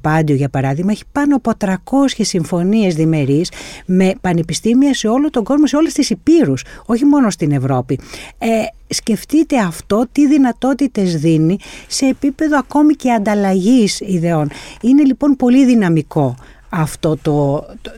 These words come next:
το κομμάτι, νομίζω. Ε, κάτω από αυτά τα τρία υπάρχουν πολλά άλλα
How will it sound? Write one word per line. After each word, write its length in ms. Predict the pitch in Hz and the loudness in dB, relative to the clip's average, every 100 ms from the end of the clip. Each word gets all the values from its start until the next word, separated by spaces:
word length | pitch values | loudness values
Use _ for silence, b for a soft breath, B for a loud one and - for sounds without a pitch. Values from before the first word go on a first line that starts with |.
| - - | -16 -8
το 100 | 170 | -4
κομμάτι, 560 | 165 156 156 147 147 | -2 0 0 -2 0
νομίζω. 580 | 143 139 135 127 123 127 B B B B - | 0 2 2 0 -2 -8 B B B B -8
Ε, 80 | 240 254 247 247 226 - _ - - - - - - - | -2 0 2 0 -2 -8 _ -20 -20 -20 -20 -20 -20 -4
κάτω 280 | 254 320 311 | -2 2 0
από 140 | - | 0
αυτά 240 | 160 - 151 | -4 -4 -2
τα 140 | 143 | -4
τρία 280 | - 220 320 | -2 0 0
υπάρχουν 480 | 269 311 - 330 311 | 0 -4 -2 -2 0
πολλά 560 | 302 294 302 330 302 226 | 0 2 2 2 2 2
άλλα 260 | 180 139 | 0 -2